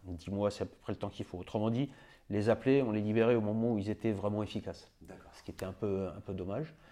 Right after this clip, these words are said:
Speaker 1: Euh, et puis le deuxième inconvénient des appelés, c'est que, euh, forcément, pour partir en opération, il fallait un vote du Parlement, et cetera. Enfin, c'était très compliqué. Raison pour laquelle, en mille neuf cent quatre-vingt-dix, euh, pendant la guerre du Golfe, euh,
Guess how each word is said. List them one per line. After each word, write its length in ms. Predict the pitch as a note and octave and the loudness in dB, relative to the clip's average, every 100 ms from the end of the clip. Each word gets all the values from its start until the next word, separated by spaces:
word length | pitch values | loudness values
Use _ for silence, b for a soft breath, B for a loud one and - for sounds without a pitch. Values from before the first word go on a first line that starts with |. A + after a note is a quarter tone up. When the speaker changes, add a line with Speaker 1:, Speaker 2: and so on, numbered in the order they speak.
| B B B B - | B B B B -8
Speaker 1:
Euh, 300 | G2+ F#2 F2+ F2+ | -2 0 -2 -4
et 160 | - G2+ | -6 -6
puis 340 | - - C3+ | -6 -4 -2
le 80 | C3+ | 0
deuxième 380 | A2+ A2+ A2+ G#2 | 2 4 2 0
inconvénient 480 | G2 G#2+ G#2 G2+ F#2+ | -2 0 0 0 -2
des 140 | F2 | -2
appelés, 380 | F#2 A2+ C#3 D#3 | -2 2 4 4
c'est 220 | D#3 G#2+ | 0 -6
que, 540 | - B2 C3 C#3+ D#3 - | -2 2 4 6 4 2
euh, 380 | G2+ F#2 F2+ F2+ | -2 0 0 -2
forcément, 480 | - G2+ - A2 B2 | -4 -4 -2 -2 -2
pour 160 | - | -6
partir 300 | - - - | -8 -6 -4
en 40 | G2+ | -2
opération, 540 | G#2 F#2 F#2+ A#2 C3+ | -2 -2 -2 0 0
il 80 | C3+ | 0
fallait 200 | - F#2 | 0 -2
un 120 | F2+ | 0
vote 160 | G2 F#2+ | 0 -2
du 100 | - | -4
Parlement, 540 | F#2 F#2 F2+ G#2 A#2 | -6 -4 -2 0 0
et 20 | A#2 | -2
cetera. 220 | - G#2 | -6 -6
Enfin, 200 | G2+ F#2 | -4 -8
c'était 240 | - - | -10 -14
très 160 | - F2 | -10 -10
compliqué. 440 | F#2+ F2 - C#3+ D3 B B B - | -8 -10 -2 -2 -4 B B B -4
Raison 280 | G2+ G2+ | -2 -2
pour 140 | G2+ F#2+ | 0 2
laquelle, 360 | F#2+ - A#2 G2 | 2 4 2 2
en 20 | |
mille 140 | F#2 | -2
neuf 100 | F2+ | -4
cent 140 | - F2 | -6 -8
quatre-vingt-dix, 680 | - - F2+ G2 C3+ - B B B B - | -8 -10 -6 -4 -4 -8 B B B B -12
euh, 640 | G#2+ F2+ F2 E2 E2 E2 - - - | -8 -6 -4 -6 -6 -6 -8 -10 -8
pendant 180 | F#2 | -6
la 100 | F#2 | -4
guerre 200 | F2 E2+ | -4 -4
du 100 | E2 | -4
Golfe, 460 | F2 B2 C#3+ - - b b b G2 | 6 8 8 4 -12 b b b -10
euh, 600 | F#2 F2 E2+ E2+ E2+ | -8 -6 -6 -6 -6